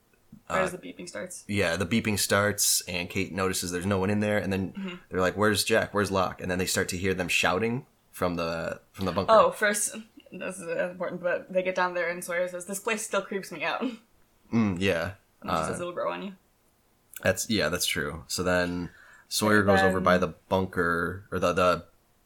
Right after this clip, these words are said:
Speaker 2: the, the gun
Speaker 1: Yeah.
Speaker 2: vault thing.
Speaker 1: 'Cause they hear shouting from it. And I don't, I wrote it down 'cause I didn't know if it would be important or not. Locke says that the combination is right twen-,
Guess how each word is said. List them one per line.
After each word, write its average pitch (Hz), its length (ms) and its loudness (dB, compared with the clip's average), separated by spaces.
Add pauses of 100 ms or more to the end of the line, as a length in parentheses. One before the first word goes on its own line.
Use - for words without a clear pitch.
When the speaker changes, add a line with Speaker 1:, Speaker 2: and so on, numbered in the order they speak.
(760)
Speaker 2:
the, 92 260 -2
the 101 120 -2
gun 98 280 4
Speaker 1:
Yeah. 85 200 4
Speaker 2:
vault - 200 -6
thing. 82 440 -6
Speaker 1:
'Cause 196 120 -10
they 196 100 -2
hear 185 140 -2
shouting 180 320 2
from 170 200 -8
it. 175 200 -4 (460)
And 180 380 -4 (120)
I 190 40 -8
don't, 185 200 -10 (100)
I 185 120 -6
wrote 180 180 -8
it - 40 -6
down 180 120 -8
'cause 180 80 -8
I 180 40 -2
didn't 175 100 -8
know 170 60 -12
if 170 80 -12
it - 40 -4
would 180 60 -6
be 180 80 -8
important 180 400 -4
or 165 40 -2
not. 160 120 -6
Locke 180 240 -4
says 175 180 -8
that 180 300 -12
the 185 80 -12
combination 180 320 -8
is 175 100 -14
right 190 240 4
twen-, 185 240 -4